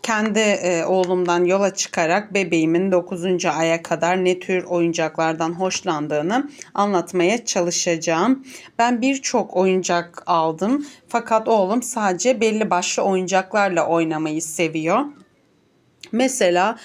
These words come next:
e, şundan başlamak istiyorum. Beş ay üzeri olarak satın aldım ama oğlum dokuz aylık ve hala bundan hoşlanmıyor.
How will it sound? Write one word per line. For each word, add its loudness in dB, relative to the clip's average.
e, 4
şundan 2
başlamak 2
istiyorum. 0
Beş 2
ay 2
üzeri 2
olarak 0
satın -4
aldım 2
ama 2
oğlum 0
dokuz 0
aylık 2
ve 4
hala 2
bundan 0
hoşlanmıyor. 2